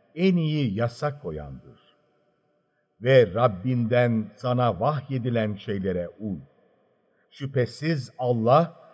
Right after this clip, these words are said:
sizin ne yapıp durduğunuza çokça bilgi sahibidir. Ve Allah'a işin sonucunu havale et.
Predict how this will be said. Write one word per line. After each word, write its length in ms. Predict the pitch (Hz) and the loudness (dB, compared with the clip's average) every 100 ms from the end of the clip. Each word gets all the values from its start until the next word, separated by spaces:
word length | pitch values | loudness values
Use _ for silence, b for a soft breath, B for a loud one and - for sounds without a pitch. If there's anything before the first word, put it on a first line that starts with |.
| B B | B B
sizin 580 | - 156 127 160 147 117 | -14 -8 -2 0 0 0
ne 60 | 156 | 2
yapıp 640 | 190 170 147 151 143 - | 2 2 0 -4 -6 -6
durduğunuza 840 | 139 127 131 131 120 135 131 113 - - | -4 -2 0 0 0 2 2 0 -10 -8
çokça 540 | 131 - _ 165 110 | -8 -8 _ -8 -6
bilgi 340 | 104 95 95 | -6 -6 -6
sahibidir. 880 | 135 - 78 - 71 69 69 - _ _ _ _ _ _ _ _ _ _ _ _ | -10 -10 -12 -14 -20 -20 -20 -20 _ _ _ _ _ _ _ _ _ _ _ _
Ve 260 | 147 180 - | 4 4 4
Allah'a 600 | 131 135 135 143 135 151 | 2 4 4 4 6 4
işin 420 | 131 117 - 135 117 | 2 -4 -6 -4 -4
sonucunu 680 | 113 120 113 107 113 110 | -4 -2 0 0 0 0
havale 560 | 95 104 95 92 82 113 | 0 -2 0 -2 -2 -2
et. 200 | 73 | -4